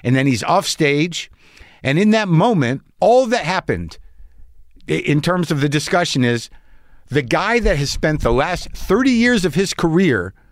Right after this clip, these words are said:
managing his personality to be one of the nicest guys in show business and have everyone like him lost his fucking mind. That's what happened. I don't know what's going on with him, how far back it goes.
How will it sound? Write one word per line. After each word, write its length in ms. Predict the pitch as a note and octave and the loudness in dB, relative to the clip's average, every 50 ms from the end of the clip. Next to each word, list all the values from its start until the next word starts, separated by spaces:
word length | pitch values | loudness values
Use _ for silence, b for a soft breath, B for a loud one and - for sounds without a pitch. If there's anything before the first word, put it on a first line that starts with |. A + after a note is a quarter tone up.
| _ _ _ _ _ _ _ | _ _ _ _ _ _ _
managing 760 | - G#2 A#2+ C3 D3 F3 G#3 A3+ A#3 A3+ G#3 D#3 F#3+ G3 F#3 D#3 | -2 0 2 2 2 2 0 0 0 0 0 0 0 0 2 2
his 160 | E3 D3 - | 0 0 -2
personality 800 | - F3+ F3+ E3 - E3 D3 D3 D#3+ E3 D3+ B2 G2+ F#2+ F#2+ F#2 b b b | -2 -2 -2 -2 0 0 0 2 2 2 0 0 0 -2 -2 -4 b b b
to 140 | - - D3+ | -2 -2 0
be 160 | C3+ F3 F3+ | 2 0 0
one 240 | F#3 E3+ F3+ F3+ F3+ | 2 2 2 0 0
of 100 | E3 B2 | 0 0
the 140 | D3 C#3+ C3+ | 2 2 2
nicest 560 | C3 B2+ C#3 E3+ A3+ A3 - B3 A3 - - | 2 2 2 0 0 -2 -2 -4 -4 -2 -2
guys 340 | - E3 F3+ F3 E3+ D#3+ - - | 0 0 2 0 0 -2 -4 -4
in 200 | - E3 D3+ C3+ | -2 -2 0 0
show 340 | C3 - - - G3+ G3+ G#3 | 0 0 0 2 2 2 2
business 520 | D#3+ B2+ A#2 G#2+ F2 G#2 G#2 G#2+ - - B B B B - | 2 0 0 0 0 -2 -2 -4 -4 -8 B B B B -4
and 100 | D3 C#3 | -2 -2
have 180 | D3+ D#3+ B2+ | -2 -2 -2
everyone 520 | D#3+ G3+ G#3+ A3 C4 A#3+ A3 A3 G3+ F3 D#3+ | -2 -2 0 2 2 2 2 2 2 2 2
like 260 | E3 G#3 G#3+ - - | 0 0 -2 -2 -4
him 260 | C3 A2 G#2 G#2 G#2+ b b b b b b b b b b | -2 -2 0 -2 -2 b b b b b b b b b b
lost 540 | - A2 B2 C#3 E3 F#3 G3+ F#3 - - - | -2 0 2 2 2 2 0 -2 -6 -8 -6
his 140 | G#3 F3 - | -6 -6 -6
fucking 480 | - - - D#3+ - - - C#3+ A#2+ | -8 -4 -4 -4 -2 -2 -2 0 2
mind. 640 | A#2 A2+ A2+ A#2 A#2+ A#2+ G#2+ F2+ D#2 C#2+ - - - - _ _ _ _ _ _ _ _ _ _ _ _ _ _ | 2 2 2 2 2 0 -2 -4 -6 -10 -14 -20 -20 -20 _ _ _ _ _ _ _ _ _ _ _ _ _ _
That's 340 | A2 A#2+ D#3+ E3 D#3 - - | -2 -2 -2 -2 -2 -2 -2
what 140 | F3 D3+ C3 | 0 0 0
happened. 540 | C3 A2 F#2+ - - D#2 D2 - - - b b b b b b b b b b b b _ _ | -2 -4 -4 -6 -10 -14 -16 -18 -20 -20 b b b b b b b b b b b b _ _
I 120 | - B2+ | -4 -2
don't 180 | C#3 D#3 D3+ D3 | 0 0 0 0
know 140 | C#3+ C#3 C3+ | 0 0 0
what's 360 | B2 A#2 A#2+ D3 D3+ - - | 0 0 0 0 0 -2 -4
going 340 | - F3 D#3+ D#3 D#3 D#3 D#3 | -2 0 0 2 2 2 2
on 200 | E3 E3+ E3+ E3+ | 2 2 2 0
with 140 | E3+ - - | -2 -2 -2
him, 260 | F3 F3 F3 F3 E3+ B B B B | -2 -2 -2 -4 -6 B B B B
how 220 | - - C3 C#3+ | -4 -2 0 0
far 260 | D3 - D#3+ D3 D3 | 0 2 0 0 2
back 280 | C3 D3 D3 D3 D3 - | 2 0 0 0 0 -2
it 100 | C3+ - | -2 0
goes. 440 | - D3 D3+ E3 E3+ E3+ E3+ E3 | 0 2 2 4 2 2 0 -2